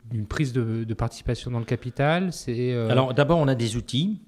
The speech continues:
Speaker 2: On a mis en place une dizaine d'outils qui sont des outils, euh, ultra simples, hein, mais c'est du cost killing.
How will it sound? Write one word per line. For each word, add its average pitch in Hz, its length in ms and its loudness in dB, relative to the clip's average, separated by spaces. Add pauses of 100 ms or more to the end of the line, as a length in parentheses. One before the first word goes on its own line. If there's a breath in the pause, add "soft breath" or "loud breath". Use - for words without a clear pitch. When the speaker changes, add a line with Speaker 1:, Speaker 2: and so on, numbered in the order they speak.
(180)
Speaker 2:
On 104 100 -2
a 104 60 0
mis 113 120 0
en 117 60 -2
place 120 300 -2
une 101 120 -4
dizaine 110 260 -2
d'outils 104 380 -2
qui - 100 -12
sont 107 100 -4
des 101 200 -2
outils, 92 580 -2
euh, 80 260 -10
ultra 113 280 -6
simples, 117 500 -4
hein, 113 100 -4
mais 90 600 -6
c'est 92 240 -10
du 92 100 -12
cost - 260 -8
killing. 131 680 -4